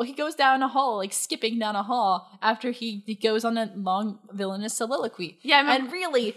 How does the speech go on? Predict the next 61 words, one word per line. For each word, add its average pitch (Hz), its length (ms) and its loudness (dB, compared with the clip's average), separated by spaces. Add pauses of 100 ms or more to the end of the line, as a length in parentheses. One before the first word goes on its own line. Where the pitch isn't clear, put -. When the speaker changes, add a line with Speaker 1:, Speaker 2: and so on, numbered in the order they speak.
(160)
Speaker 1:
what 311 240 2
more 277 300 4
can 277 180 -2
you 262 80 4
ask 202 380 0
for 202 200 -2
out 185 140 4
of 190 140 -4
life? 185 180 0
Speaker 2:
Oh, 226 80 0
that 208 160 2
was - 160 -2
great. 113 320 -4
Speaker 1:
It's 247 160 -2
a 349 60 -4
great 220 420 -4
film. - 460 -6
Speaker 2:
I 247 100 6
love 233 160 4
Speaker 1:
Uh, 214 40 -4
Speaker 2:
that 160 140 0
movie. 208 220 -6
Speaker 1:
would 247 180 0
recommend 202 640 0
if - 280 -10
you 214 80 -8
like 185 160 -6
Shakespeare 180 460 -10
in 165 180 -6
any 175 200 -10
capacity. 175 440 -8
Speaker 2:
Like, 262 80 2
Speaker 1:
And 269 80 8
Speaker 2:
I've 320 60 4
Speaker 1:
if 233 40 -10
you 226 60 2
Speaker 2:
seen, 247 120 6
Speaker 1:
don't, 226 140 2
still - 180 -4
watch - 220 -4
it. - 20 4
Speaker 2:
I've 285 140 8
seen 339 200 -4
that 220 240 4
one, 208 180 0
and 196 100 -4
then 190 100 -2
I've 185 120 -2
seen 190 160 -6
the 185 80 -6
Joss 180 340 2
Whedon 175 200 -6
Much 190 180 -4
Ado 202 120 -6
About 196 160 -2
Nothing, 190 280 -4
which 175 160 -6
is, 175 60 -4
like, 156 140 -2
less 160 320 0
eccentric. 208 720 -4